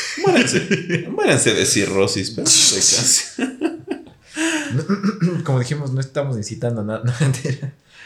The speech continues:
Speaker 2: En serio.
Speaker 1: No, sí. Pa-, igual, ponte el tabaco, a mí sí. Sí he fumado. Mm, ocasionalmente es, me gusta, pero
Speaker 2: A mí
Speaker 1: muy, muy
Speaker 2: no me
Speaker 1: raro.
Speaker 2: gusta, pero cuando estoy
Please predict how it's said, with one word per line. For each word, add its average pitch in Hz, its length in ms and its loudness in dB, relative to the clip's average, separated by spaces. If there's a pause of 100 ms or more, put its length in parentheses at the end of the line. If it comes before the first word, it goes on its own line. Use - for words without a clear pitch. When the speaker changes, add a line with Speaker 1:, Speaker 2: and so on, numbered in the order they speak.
(140)
Speaker 2:
En 101 100 -10
serio. 92 260 -10 (320)
Speaker 1:
No, 127 260 0
sí. 107 220 -2
Pa-, - 220 -4
igual, 165 340 2
ponte 160 180 -2
el 143 60 -4
tabaco, 156 260 -2
a 135 40 0
mí 117 160 -2
sí. 107 340 -6 (640)
Sí - 160 -2
he 226 40 2
fumado. 156 580 0 (640)
Mm, 135 640 -2 (840)
ocasionalmente 160 1000 0
es, - 540 -8
me 117 220 -2
gusta, 156 600 -4 (300)
pero 156 340 2 (560)
Speaker 2:
A 156 80 -2
mí 160 140 4
Speaker 1:
muy, 170 260 2
muy 151 200 4
Speaker 2:
no 156 60 4
me 135 120 2
Speaker 1:
raro. 131 140 4
Speaker 2:
gusta, 151 380 -2
pero 110 380 2
cuando 110 240 -2
estoy 127 600 -4